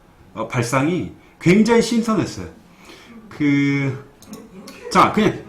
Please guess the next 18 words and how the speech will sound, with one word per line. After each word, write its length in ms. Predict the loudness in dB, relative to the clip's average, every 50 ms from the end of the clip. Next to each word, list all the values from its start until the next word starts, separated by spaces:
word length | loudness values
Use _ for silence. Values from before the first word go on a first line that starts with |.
| -4 2
대표적으로 580 | 4 4 6 6 4 4 4 4 4 4 4
보면은 460 | 4 4 4 2 2 0 -2 -2 -2 -2
지리나 400 | 0 0 2 2 2 2 2 2
환경적인 640 | 2 2 2 4 4 2 2 2 2 2 2 2
요인을, 640 | 4 4 2 2 2 2 2 2 0 -2 -4 -8 -14 -18 -20 -20 -18 -14 -10
어, 40 | -8 -6 -6 -4 -2
이야기할 460 | 0 0 0 0 0 -2 -2 -2 -4
때 320 | -4 -4 -4 -6 -8 -12 -16 -20 -20 _ -20 -20 -20 -20 -20 -20 _ _ _ _ _ _ _
그냥 320 | 2 4 4 4 2 0 -2 -4 -2 2
여러분들 360 | 2 4 4 4 4 2 2
세계 380 | 2 0 0 2 4 2 2 2
지도를 420 | 2 0 0 2 2 2 0 0
딱 220 | 0 -2 -2 -2 0
한번 180 | 0 2 2
놓고 240 | 2 2 2 2 2
한번 300 | 2 2 2 0 0 -2
생각을 440 | -2 -2 0 0 0 0 0 -2 -4
해보세요. 300 | -4 -6 -8 -8 -10 -14